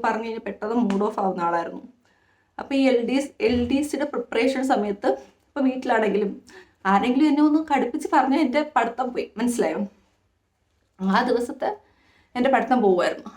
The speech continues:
അപ്പം എൻ്റെ ഒരു ഫ്രണ്ട്, ആ, ആൻപ്രതി എന്നാണ് ഞാൻ വിളിക്കുന്നത്. ഇന്ന് കാണാൻ പറ്റും എൻ്റെ, എന്താ പറയുക, കമന്റ് ബോക്സിൽ ആളുടെ മെസ്സേജ് വല്ലപ്പോഴും കാണാറുണ്ട്.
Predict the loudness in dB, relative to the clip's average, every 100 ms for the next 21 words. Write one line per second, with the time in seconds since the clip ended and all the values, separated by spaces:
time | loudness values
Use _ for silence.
0 | -8 -2 0 0 -2 _ -20 _ -10 -6
1 | -4 0 2 2 0 0 2 2 -2 0
2 | 2 4 4 4 4 4 4 6 4 2
3 | 2 2 0 0 0 2 2 2 0 0
4 | 0 -4 -10 -4 0 2 0 0 -4 0
5 | 2 4 2 2 2 2 0 -6 -12 _
6 | _ -8 -6 -4 -4 2 2 4 4 4
7 | 4 2 2 4 2 2 2 0 0 0
8 | 2 2 2 2 2 2 2 0